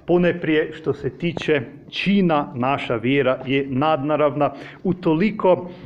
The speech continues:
što naša vjera nije stvar ljudske spoznaje samo, dakle, ne temeljimo našu vjeru samo na tome da bismo se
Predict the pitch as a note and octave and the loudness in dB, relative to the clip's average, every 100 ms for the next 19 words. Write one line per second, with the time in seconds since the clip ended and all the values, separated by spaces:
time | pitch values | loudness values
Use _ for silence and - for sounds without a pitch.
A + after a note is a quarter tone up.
0 | - - - - - F3+ D#3+ E3+ E3+ F3 | -18 -20 -20 -4 0 2 2 2 2 2
1 | D#3+ F#3+ E3+ F#3+ A3 E3 - - D3 D#3+ | 4 4 4 4 4 2 0 -2 4 4
2 | D3+ - - - _ _ A#2 A#2+ C3 - | 4 -4 -10 -20 _ _ -6 -4 -4 -2
3 | C#3 - - E3 D#3+ C#3 D3 D3+ D3 - | -4 -4 0 2 2 0 2 2 2 -2
4 | D#3 D#3 D#3 - - - - C#3 - D3 | -2 0 -2 -4 -14 -4 0 0 2 0
5 | - - - - - _ _ _ - - | 0 -10 -20 -20 -20 _ _ _ -12 -2
6 | C#3+ C#3 D#3+ D#3+ F3+ E3 D3+ D#3 C#3+ D#3+ | -2 0 0 2 4 4 2 2 2 2
7 | D3+ C#3 C3 D#3 D3 D3 D3+ D3 C#3+ C3 | 0 -2 0 2 0 2 0 2 -2 0
8 | F3 E3 D3 C#3 C3 - D3 C#3 - D3 | 2 4 4 2 -2 -6 -8 -6 -4 -4